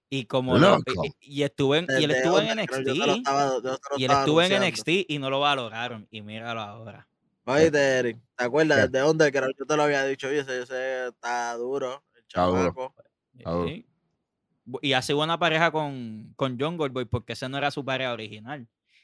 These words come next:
Speaker 1: Y hacen
Speaker 2: No.
Speaker 1: una buena química y están llevaderos. Bueno, esta peleita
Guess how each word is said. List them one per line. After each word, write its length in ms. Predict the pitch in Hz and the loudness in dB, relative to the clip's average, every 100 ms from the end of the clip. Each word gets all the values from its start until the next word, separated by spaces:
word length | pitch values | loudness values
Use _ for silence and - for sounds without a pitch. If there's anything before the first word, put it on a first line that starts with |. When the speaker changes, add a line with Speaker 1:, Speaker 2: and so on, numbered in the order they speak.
| - | -14
Speaker 1:
Y 80 | 107 | -12
hacen 240 | 117 113 | -10 -2
Speaker 2:
No. 40 | 101 | -2
Speaker 1:
una 80 | 139 | 0
buena 220 | 143 131 | -2 -4
química 440 | 120 131 151 120 | -6 -6 -6 -6
y 40 | 117 | -8
están 600 | - 110 123 117 104 98 | -6 -6 -6 -8 -10 -8
llevaderos. 580 | 117 107 107 131 120 107 _ _ _ _ _ _ _ | -6 -4 -2 -2 -2 -6 _ _ _ _ _ _ _
Bueno, 440 | 143 175 165 123 98 _ _ _ _ _ _ _ _ - | 0 0 0 -4 -8 _ _ _ _ _ _ _ _ -8
esta 420 | 127 - 185 220 | -8 -2 -2 -2
peleita 840 | 214 202 196 185 196 190 165 143 | -2 -2 0 0 0 2 4 2